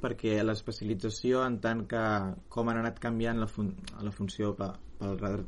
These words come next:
reditri-, redistribució de crèdits i aquestes coses, eh, s'ha acabat organitzant d'una forma que només t'acabes especialitzant en, en un itinerari principalment o modern o contemporani o antic i medieval, que són principalment els,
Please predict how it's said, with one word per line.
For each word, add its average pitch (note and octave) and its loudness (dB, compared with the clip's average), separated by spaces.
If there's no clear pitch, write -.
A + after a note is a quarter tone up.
reditri-, A2 0
redistribució A#2+ 2
de A#2 4
crèdits A2+ 2
i G#2 -2
aquestes G#2+ -4
coses, A#2+ -2
eh, A2+ 2
s'ha - -2
acabat B2+ 2
organitzant B2 0
d'una B2+ 0
forma B2 0
que A2+ 4
només A#2+ 2
t'acabes C3+ 2
especialitzant B2 0
en, A#2+ 0
en G#2+ 2
un B2 2
itinerari A2+ 2
principalment A2 0
o A2+ 2
modern G#2 2
o F#2+ -4
contemporani A2+ 0
o G#2+ 2
antic G#2 0
i A#2+ 2
medieval, A2+ 2
que A2 0
són G#2+ -4
principalment A2 0
els, A2 -6